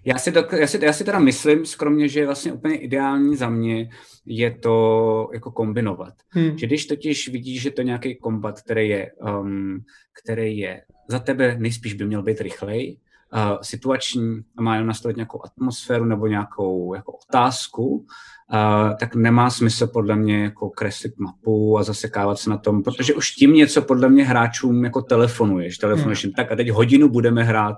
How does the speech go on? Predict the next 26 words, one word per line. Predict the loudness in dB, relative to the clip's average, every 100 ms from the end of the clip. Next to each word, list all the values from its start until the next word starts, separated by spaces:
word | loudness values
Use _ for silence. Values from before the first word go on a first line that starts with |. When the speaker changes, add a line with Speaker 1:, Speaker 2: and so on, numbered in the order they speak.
| -10 -20 -8
Speaker 1:
tenhle | -4 -4
fight | -2 -2 -2
a |
zahrajeme | -4 -4 -4
si | -8
šachy. | -10 -10 -12 -20 _ -14
Speaker 2:
Hmm. | -10 -10 -6 2
Speaker 1:
Ehm, | 4 4 2 2 0 -2 -6 -16 _ _ 2
ale | 6 6 6 6 4 4 4
já | 4 4
upřímně, | 2 -2 0 2
eh, | 0 -4 -4 -2 0 -4 _ -12
tam | -8 -8
ještě | -10 -8 -6 -6
jakoby | -12 -12 -8 -8
vím, | -8
že | -10
předbíhám, | -12 -14 -12 -10 -8 -8
ale | -6 -8
že | -10
třeba | -12 -10 -6
jedna | -4 -4 -4
z |
věcí, | -6 -8 -12
který | -8 -6
neumím | -6 -2 -2 -2 -4